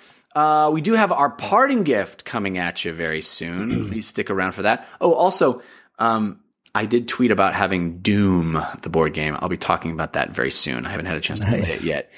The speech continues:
Speaker 1: but it just came out. Very excited to get to the table. Um,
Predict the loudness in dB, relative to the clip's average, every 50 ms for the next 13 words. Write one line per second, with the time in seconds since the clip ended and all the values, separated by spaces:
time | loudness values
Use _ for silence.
0 | -20 -20 _ -2 0 0 2 2 2 0 0 0 0 0 0 0 0 -2 -2 -2
1 | 0 0 2 2 2 0 0 -2 -4 -4 -6 -8 -8 -8 -10 -12 -10 -10 -8 -8
2 | -8 -10 -12 _ _ _ -20 -18 -16 -16 -16 -16 -18 -18 -20 -20 _ 2 2 4
3 | 4 4 4 4 4 2 2 2 2 0 -2 -4